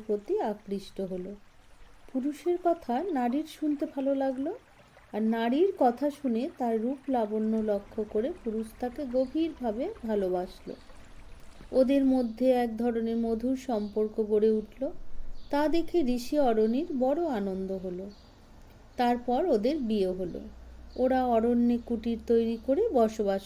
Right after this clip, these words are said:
করতে লাগলো। স্বামী অরণ্যের গভীরে ঢুকে জীবজন্তুদের শিকার করে তার মাংস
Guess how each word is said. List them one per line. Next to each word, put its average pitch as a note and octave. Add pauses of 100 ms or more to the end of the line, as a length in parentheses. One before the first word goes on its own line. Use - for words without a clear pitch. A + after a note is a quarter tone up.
করতে F#3
লাগলো। F3+ (1000)
স্বামী C4 (200)
অরণ্যের C4+
গভীরে A#3
ঢুকে C4+
জীবজন্তুদের A#3+
শিকার C4+
করে C#4+
তার A#3+
মাংস G#3+